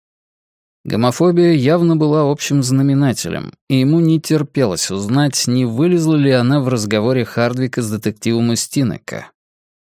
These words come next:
Он съехал на обочину, достал мобильный и набрал Хардвика. Тот сразу поднял трубку, что было хорошим знаком. «Ну что, Орел?»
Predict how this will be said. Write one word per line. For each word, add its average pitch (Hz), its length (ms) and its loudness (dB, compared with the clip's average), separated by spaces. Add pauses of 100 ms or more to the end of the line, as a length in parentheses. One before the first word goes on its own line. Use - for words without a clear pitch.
(580)
Он 170 120 2
съехал 180 380 2
на 151 200 4
обочину, 123 560 0
достал 110 400 0
мобильный 117 720 0
и 147 60 0
набрал 131 440 0
Хардвика. 90 920 -4 (240)
Тот 185 240 -2
сразу 139 380 0
поднял 113 340 0
трубку, 143 460 -2
что - 200 -4
было 170 200 0
хорошим 123 560 0
знаком. 101 580 -4 (1120)
«Ну 190 200 2
что, 208 360 2 (180)
Орел?» 165 460 2